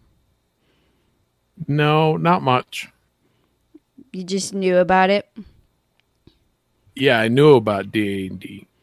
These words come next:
Speaker 1: but I didn't play it very much.
Speaker 2: Mm. Wait, was it like with Mom where, um, Grandma thought it was the devil's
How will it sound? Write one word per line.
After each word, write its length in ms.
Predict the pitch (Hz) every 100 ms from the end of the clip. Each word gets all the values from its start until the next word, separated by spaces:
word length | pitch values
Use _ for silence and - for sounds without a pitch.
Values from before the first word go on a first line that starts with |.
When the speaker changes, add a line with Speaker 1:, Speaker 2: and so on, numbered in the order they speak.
| -
Speaker 1:
but 460 | 113 101 98 - 123
I 160 | 123
didn't 320 | 131 127 127
play 240 | 117 127 110
it 80 | 101
very 220 | 104 101
much. 440 | 101 104 - - _ _ _ _ _ _ _ _ -
Speaker 2:
Mm. 320 | 208 196 190 185 _ _ _ _ _ _ _ _ _ - -
Wait, 260 | 202 208
was 160 | 208 208
it 60 | 202
like 200 | 202 202
with 160 | 202 190
Mom 580 | 175 175 180 190 190
where, 720 | 185 180 175 170 170 170 - - - - -
um, 600 | 190 175 170 175 - 180 - -
Grandma 380 | 196 170 170 180
thought 340 | 175 170 170
it 120 | 180 -
was 220 | 175 180
the 120 | 175
devil's 680 | 165 165 160 175 165 - -